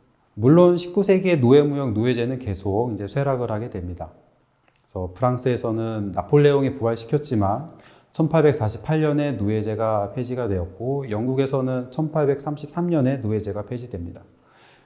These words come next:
미국은 상당히 늦은 편-, 늦-, 어, 미국은 상당히 늦은 편인데 천팔백육십오 년 남북전쟁의 결과로 노예제가 폐지가 됩니다.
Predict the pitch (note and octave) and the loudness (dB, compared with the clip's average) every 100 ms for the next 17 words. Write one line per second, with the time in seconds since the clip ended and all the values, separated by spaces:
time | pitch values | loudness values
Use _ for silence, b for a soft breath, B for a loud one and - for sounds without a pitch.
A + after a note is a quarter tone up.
0 | b b _ A2 C3 D#3 D#3+ D#3+ E3 E3 | b b _ 4 4 4 2 0 -2 0
1 | C#3+ G#2 C3 - C3+ A#2 - A2+ G#2+ G#2+ | 0 0 -2 -2 -4 -4 -12 -4 -4 -4
2 | - G2 F2+ F#2 A2+ C#3+ D3+ D#3 E3+ D#3+ | -12 -14 -14 -2 2 4 4 4 2 2
3 | D#3 G#2+ B2+ D3+ D3+ A#2+ G2+ F#2+ A#2 - | 2 2 0 -4 -4 -2 -2 -4 -6 -12
4 | - - F#3 F#3 E3 C#3 G#2+ - A#2 G#2 | -8 -2 0 2 4 4 4 0 -2 -2
5 | F#2+ G2 F#2+ G2 C3 - C#3 C3+ B2+ B2 | -2 -4 -4 -4 -4 0 0 0 -2 -4
6 | G#2+ F#2+ G2 G2+ C#3+ D3 A2+ G2+ F#2+ F#2+ | -4 -4 -4 -2 0 0 -2 -4 -4 -8
7 | F#2+ A2 B2 A#2+ A2 F2+ E2+ - | -8 -6 -6 -6 -6 -8 -12 -14